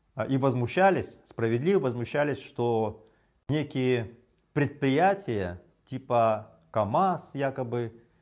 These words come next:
который, между прочим, был организован до появления утилизбора и работал.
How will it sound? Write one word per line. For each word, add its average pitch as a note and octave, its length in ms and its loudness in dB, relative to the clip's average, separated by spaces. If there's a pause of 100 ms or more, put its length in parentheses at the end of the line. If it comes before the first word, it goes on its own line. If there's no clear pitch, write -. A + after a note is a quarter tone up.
(120)
который, C3+ 340 -2
между B2 260 -4
прочим, A#2+ 420 -6
был A#2+ 280 -2
организован A#2+ 920 -2 (300)
до F3+ 220 8
появления A#2 560 0
утилизбора A2 680 -4
и G#2+ 140 -2
работал. C#3 640 0